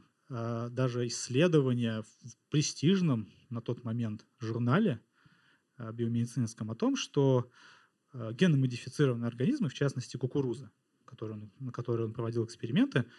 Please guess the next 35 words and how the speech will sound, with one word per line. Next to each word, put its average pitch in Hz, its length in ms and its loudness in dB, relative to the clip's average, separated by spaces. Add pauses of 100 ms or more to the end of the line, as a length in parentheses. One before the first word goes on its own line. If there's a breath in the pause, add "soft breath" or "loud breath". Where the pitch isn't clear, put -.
(260 loud breath)
а, 101 260 -4
приводят 139 380 0
к - 40 -6
развитию 127 380 -2
опухоли. - 300 -16 (340)
Да? 180 200 -8 (100)
И 127 40 -18
как 202 200 -4
это 214 120 6
выглядело? 107 500 2 (500 soft breath)
Вот 131 100 -6
мы 147 100 4
можем 135 200 2
пос-, 143 280 -2
посмотреть, 139 600 -6 (520 soft breath)
да, 254 140 -4
что 139 200 -6
использовались 127 540 2
крысы 220 400 0 (560)
в - 20 -20
качестве 135 340 -2
эксперимента. 131 600 -2
Там 135 200 2
их 123 60 -6
было 120 160 2
несколько 131 400 -2
групп. 160 280 2 (880 loud breath)
А, 120 340 -6
одни 151 300 2
из 123 120 2
этих 120 220 -4
групп 117 280 -2 (600 soft breath)
кормили 117 340 -2
обычной 214 320 -2
кукурузой, 196 560 0